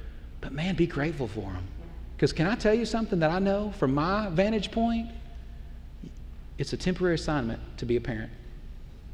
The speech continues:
Be grateful for 'em. You know, when you're grateful for people, you don't live with regret, regret. Be grateful for the people around you. Be grateful for the classmate that you have. Be grateful for the boss that you have. Be grateful for the job that you have.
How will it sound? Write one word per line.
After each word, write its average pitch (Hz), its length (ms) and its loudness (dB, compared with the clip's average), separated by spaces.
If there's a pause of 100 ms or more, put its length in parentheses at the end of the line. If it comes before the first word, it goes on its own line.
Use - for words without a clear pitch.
(360)
Be 160 100 2
grateful 214 320 2
for 113 240 -2
'em. 107 60 -8 (1300)
You 170 80 6
know, 220 80 8
when 190 100 8
you're 214 80 8
grateful 185 300 8
for 185 100 2
people, 208 300 6
you 151 100 8
don't 147 160 6
live 139 100 6
with 135 120 0
regret, 139 340 4
regret. 151 400 4 (1120)
Be 220 80 4
grateful 247 360 4
for 139 100 4
the 127 80 0
people 175 260 6
around 202 160 2
you. 147 60 4
Be 247 80 10
grateful 277 400 8
for 151 140 2
the 135 80 6
classmate 135 500 0
that 123 160 0
you 131 60 -2
have. 117 140 0
Be 214 100 8
grateful 254 380 4
for 151 100 4
the 143 60 6
boss 131 240 2
that - 160 2
you 127 60 6
have. 123 100 4
Be 220 80 6
grateful 233 360 4
for 220 80 2
the 208 60 0
job 240 260 4
that 151 160 2
you 120 60 0
have. 113 100 -4